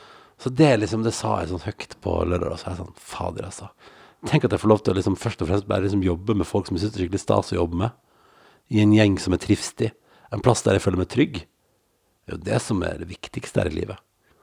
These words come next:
Og det er det jeg liksom alltid tenker at, det, det, det tenkte jeg på lørdag, det er det jeg alltid skal etterstrebe.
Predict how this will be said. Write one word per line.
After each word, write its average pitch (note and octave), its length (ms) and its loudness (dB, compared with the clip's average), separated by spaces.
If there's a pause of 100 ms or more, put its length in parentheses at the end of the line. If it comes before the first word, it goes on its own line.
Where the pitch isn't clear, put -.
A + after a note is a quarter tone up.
(400)
Og - 100 -4
det G#2 120 6
er - 40 -6
det G#2 120 8
jeg F2+ 100 4
liksom A2 240 0
alltid A2 160 2
tenker G#2+ 220 2
at, - 100 -20
det, C3 240 6
det, - 120 10 (200)
det F#3+ 140 0
tenkte E3 260 6
jeg - 80 -2
på C3 80 6
lørdag, A2+ 380 0
det - 80 4
er - 80 4
det - 20 2
jeg B2 80 0
alltid A2+ 240 -4
skal - 140 -8
etterstrebe. - 420 -8